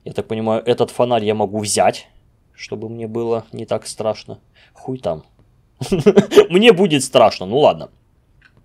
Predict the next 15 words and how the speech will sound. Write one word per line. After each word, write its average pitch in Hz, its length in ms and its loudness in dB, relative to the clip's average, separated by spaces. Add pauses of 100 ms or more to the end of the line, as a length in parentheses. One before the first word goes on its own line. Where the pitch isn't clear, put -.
(140)
Что 254 320 8
здесь 196 260 4
происходит? 151 580 -2 (140)
Что - 300 6
это 151 260 4
за 123 140 2
подвал? 156 440 6
Почему 139 360 -2
я 127 160 4
здесь? 113 480 -4 (2000)
И 101 120 -12
для 110 140 -2
кого 120 460 2
эта 107 220 -4
пила? 92 480 -4